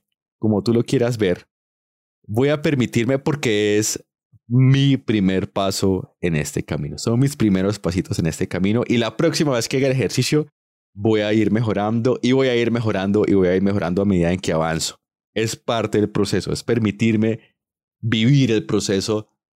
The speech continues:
desde el momento que estoy aprendiendo e ir mejorando. Y curiosamente, algo que pasa muy frecuente es que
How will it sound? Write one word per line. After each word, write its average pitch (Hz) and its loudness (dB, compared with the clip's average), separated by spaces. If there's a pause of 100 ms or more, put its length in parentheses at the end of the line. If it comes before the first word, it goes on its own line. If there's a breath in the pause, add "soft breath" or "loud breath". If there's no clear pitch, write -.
(140)
desde 87 -2 (800)
el 98 -2
momento 95 0
que - -4
estoy 90 -2
aprendiendo 95 0 (400 loud breath)
e 90 -4
ir 85 0
mejorando. 98 -2 (320)
Y 147 -2
curiosamente, 175 0
algo 156 0
que 180 -2
pasa 143 -2
muy 147 2
frecuente 156 0
es 147 0
que - -2